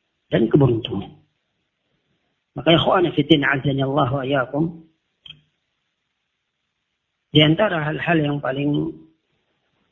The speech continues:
terpenting yang seorang muslim perlu menjaganya adalah berpers-, berprasangka baik kepada Allah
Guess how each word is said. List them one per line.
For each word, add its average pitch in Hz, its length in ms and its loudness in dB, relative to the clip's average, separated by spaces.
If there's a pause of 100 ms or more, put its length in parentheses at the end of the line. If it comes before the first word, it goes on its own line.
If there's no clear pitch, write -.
(1300)
terpenting 147 880 2 (240)
yang 151 600 0
seorang 151 280 2
muslim 147 560 4
perlu 143 240 0
menjaganya 127 720 0 (3000)
adalah 131 600 2 (800)
berpers-, - 440 0
berprasangka 170 760 2
baik 165 240 2
kepada 135 280 2
Allah 147 160 4